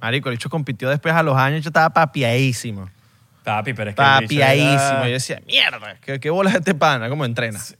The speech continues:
Speaker 2: marico, es que cómo no, era el, era la propia persona que tú decías, "Marico, yo quiero ser como él, weón".
Speaker 1: Sí, sí, sí.
Speaker 2: En cuanto a,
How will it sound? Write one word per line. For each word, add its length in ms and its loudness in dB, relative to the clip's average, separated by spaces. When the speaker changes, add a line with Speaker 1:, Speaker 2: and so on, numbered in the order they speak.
Speaker 2:
marico, 360 -4
es 40 -2
que 100 0
cómo 200 0
no, 240 -2
era 200 4
el, 120 -4
era 160 0
la 140 4
propia 280 0
persona 520 -2
que 100 -8
tú 80 -10
decías, 300 -2
"Marico, 260 -8
yo 100 -6
quiero 140 -6
ser 140 -8
como 200 -6
él, 100 -2
weón". 320 -10
Speaker 1:
Sí, 140 -2
sí, 160 -4
sí. 180 -8
Speaker 2:
En 120 -12
cuanto 380 -2
a, 540 0